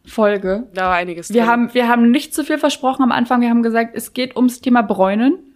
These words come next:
Speaker 1: Und wir haben übers Bräunen gesprochen. Und zwar, wir haben alles. Wir
Speaker 2: Wir haben
Speaker 1: haben alles
Speaker 2: geliefert.
Speaker 1: gehabt in dieser Folge. Wenn euch irgendwas aufgefallen ist, was in dieser Folge gefehlt hat, dann schreibt uns sehr gerne eine Mail an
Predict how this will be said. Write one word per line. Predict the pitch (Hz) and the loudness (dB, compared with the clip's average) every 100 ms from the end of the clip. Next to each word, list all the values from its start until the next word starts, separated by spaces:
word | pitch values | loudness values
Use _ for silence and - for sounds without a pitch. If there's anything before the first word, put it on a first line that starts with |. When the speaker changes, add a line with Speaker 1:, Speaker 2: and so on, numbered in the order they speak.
| _ _ _ | _ _ _
Speaker 1:
Und | - 240 226 | 0 0 2
wir | 240 | 2
haben | 226 233 | 4 2
übers | 233 214 214 | 2 0 -2
Bräunen | 208 254 311 208 | -2 2 4 2
gesprochen. | 196 - 180 196 185 | 0 -6 -10 -8 -4
Und | 214 202 | -4 -2
zwar, | 233 220 - - - | 0 0 -2 -10 -4
wir | 220 | 0
haben | 226 226 - | 2 0 -4
alles. | 240 185 - | -4 -4 -4
Wir | 208 | 0
Speaker 2:
Wir | 214 | 0
haben | 220 | 0
Speaker 1:
haben | 214 | -2
alles | 262 277 | -2 -2
Speaker 2:
geliefert. | 170 233 | -2 -2
Speaker 1:
gehabt | 254 - | -2 2
in | 233 | 2
dieser | 208 202 | 2 0
Folge. | 202 190 185 311 - - - - - - _ _ _ _ | -2 -2 -2 -6 -8 -16 -14 -14 -16 -20 _ _ _ _
Wenn | - 285 | 0 2
euch | 359 277 | 0 2
irgendwas | 262 262 | 2 2
aufgefallen | - 208 175 - 185 185 | 0 -4 -6 -4 -4 -4
ist, | 220 196 190 | -6 -8 -6
was | 269 - | -6 -2
in | 240 | -2
dieser | 226 226 | 0 -2
Folge | 220 208 196 | -2 -4 -4
gefehlt | 208 196 185 - | -4 -4 -4 -6
hat, | 208 | -2
dann | 269 | 0
schreibt | - 254 254 233 | 0 -2 -2 -2
uns | 214 | -2
sehr | 196 226 | -2 0
gerne | 240 220 | 2 2
eine | 202 | 2
Mail | 196 180 208 | 0 0 -4
an | - 180 190 233 277 | -4 -4 0 0 0